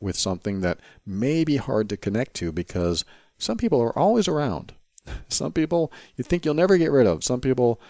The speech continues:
are just there, and you just think there's no way away from them, and there never will be. Try that on. Of course, you're gonna try that with your mother, and you're gonna try that with your husband, and you're gonna try it with other people that may or may not be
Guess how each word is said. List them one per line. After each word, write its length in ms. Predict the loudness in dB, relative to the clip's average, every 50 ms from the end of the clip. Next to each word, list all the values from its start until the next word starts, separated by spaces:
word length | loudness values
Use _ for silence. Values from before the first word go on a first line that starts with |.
| -20 -20 -20 _ _
are 120 | -2 -2
just 300 | 2 2 2 2 2 2
there, 400 | 2 2 2 4 2 2 0 -2 -4
and 460 | -6 -8 -6 -6 -6 -6 -6 -8 -10
you 160 | -10 -10 -6 -4
just 220 | -4 -4 -4 -4
think 240 | -6 -6 -8 -8 -6
there's 240 | -6 -6 -6 -6 -6
no 180 | -6 -4 -4 -4
way 360 | -4 -4 -4 -4 -6 -8 -10 -14 _ _ _ -10
away 340 | -10 -6 -4 -2 -4 -4
from 200 | -4 -6 -8 -8
them, 280 | -8 -8 -10 -10 -12 -16 _ -20 -20 _ _ -10
and 160 | -8 -6 -6
there 100 | -6 -6
never 260 | -6 -6 -6 -6 -6
will 220 | -6 -6 -6 -6 -8
be. 220 | -10 -14 -18 -20 _ _ _ _ _ _ _ _ _ _ _ _ _ _ _ _ _ _
Try 260 | -6 -2 -2 0 2
that 160 | 2 2 2 2
on. 280 | 0 0 -2 -2 -4
Of 180 | -6 -8 -10 -10
course, 260 | -4 -2 -2 -2 0
you're 60 | -2 -4
gonna 80 | -2
try 180 | -2 0 0 0
that 100 | 0 -2
with 120 | -2 -4
your 80 | -4 -4
mother, 360 | -4 -4 -4 -2 -4 -4 -4
and 80 | -4 -4
you're 80 | -4
gonna 140 | -4 -4 -6
try 240 | -4 -2 -2 -2 0
that 140 | 0 -2 -4
with 100 | -4 -6
your 100 | -4 -2
husband, 440 | -2 -2 -2 -2 -4 -6 -6 -6
and 220 | -6 -6 -6 -8 -10 -14 -20 -20 -20 _ _ _
you're 100 | -4 -2
gonna 100 | -2 -2
try 160 | 0 0 2
it 40 | 2
with 120 | 4 4
other 160 | 4 2 2 0
people 360 | 0 -2 -2 0 0 0 2
that 320 | 2 2 2 2 0 -4
may 180 | -6 -4 -2 -2
or 60 | -2
may 120 | -2 -2
not 160 | -2 -2 -2 0
be 260 | 0 -2 -2 -2